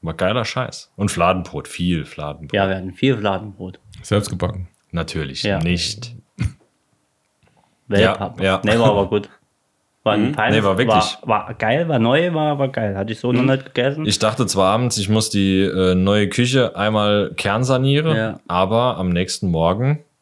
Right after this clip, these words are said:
Speaker 4: War sie sauber?
Speaker 2: War sie
Speaker 1: war sie
Speaker 2: sauber.
Speaker 1: vor-, war sie sauber. Ich bin kaum mit Kopfweh aufgestanden, schon war sie sauber.
Speaker 2: Oh ja, da haben wir noch einen gebechert.
Speaker 4: Mhm.
Speaker 2: Nee, das war schön, ja, kochen.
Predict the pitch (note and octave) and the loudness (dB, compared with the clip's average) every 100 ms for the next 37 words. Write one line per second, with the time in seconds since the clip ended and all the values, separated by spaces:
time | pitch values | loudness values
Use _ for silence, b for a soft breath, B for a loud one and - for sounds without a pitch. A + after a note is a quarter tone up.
0 | _ - F#2+ F#2+ B2 D#3 F#3+ F#3+ F#3 F3+ | _ -2 0 2 4 8 10 10 8 6
1 | G2+ G2+ G2+ G2+ A#2+ B2+ B2+ C3 B2+ - | 6 4 4 4 4 6 6 4 2 -2
2 | B A#2 A#2+ A#2+ C3 E3 A2+ - A2 G#2 | B 0 2 4 4 4 2 2 2 2
3 | A2+ C3+ G3+ - D#3 E3+ C#3 C3 E3+ C#3 | 4 4 4 2 0 0 2 4 2 -2
4 | - D#3 D3 - F3+ A3+ E3+ D#3 D3 D3+ | 0 2 2 2 2 4 4 2 2 2
5 | E3 G#2+ - B B B B B A2 A#2 | 2 2 0 B B B B B -2 0
6 | G#2+ G2 G#2 G#2 G2+ F#2+ F#2+ F2+ G2 G#2 | 0 0 -2 -2 -2 -4 -6 -6 -8 -8
7 | F2+ - _ _ - F2+ G#2 - _ A#2 | -10 -16 _ _ -6 -4 -6 -12 _ -6
8 | C3+ C#3+ C#3 C3 - A2 A2+ B2+ B2+ C3 | -4 -6 -8 -8 -6 -6 -6 -6 -4 -6
9 | C3+ | -8